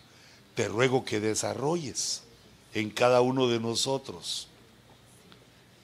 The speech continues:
aquello que nos pusiste antes de venir al mundo, aquel propósito que pusiste en nosotros para venir a desarrollar a la tierra.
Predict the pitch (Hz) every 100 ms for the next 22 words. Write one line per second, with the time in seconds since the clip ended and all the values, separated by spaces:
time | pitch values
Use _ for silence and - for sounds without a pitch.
0 | - - - - 170 175 135 87 - -
1 | - - - - - - - - - -
2 | - - - - 117 113 107 - 107 98
3 | 135 143 135 127 123 110 107 101 104 113
4 | 113 110 120 120 92 - - - - -
5 | - - - - - - - 104 - 135
6 | 131 131 120 - 151 147 120 - 101 -
7 | 92 - - 117 117 - 117 110 101 117
8 | 107 - - - - - - - - -
9 | - - - - - - - - - 104
10 | 101 95 107 117 110 101 92 98 85 90
11 | 87 98 101 - - - - - - -
12 | 226 214 - - - - - - - -
13 | 101 98 - 98 90 85